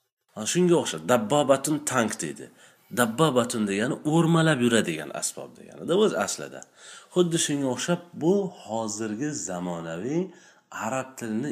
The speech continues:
ismi olati fa'olatun vaznida keladi. Tushunarlimi?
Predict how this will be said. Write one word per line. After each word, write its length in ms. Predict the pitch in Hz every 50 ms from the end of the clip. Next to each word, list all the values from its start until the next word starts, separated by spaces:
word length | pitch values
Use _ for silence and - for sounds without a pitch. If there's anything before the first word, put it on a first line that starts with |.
| - -
ismi 340 | - - - - - 120 117
olati 440 | 117 98 98 95 90 87 - - 151
fa'olatun 760 | 151 - - 143 - - - - 107 98 90 - 73 - - 76
vaznida 340 | 73 69 69 - 69 65 69 -
keladi. 380 | - - 50 50 50 50 _ _ _ _ _ _ _ _ _ _ _ _ _ _ _ _
Tushunarlimi? 560 | - - 127 143 139 147 156 160 165 175 196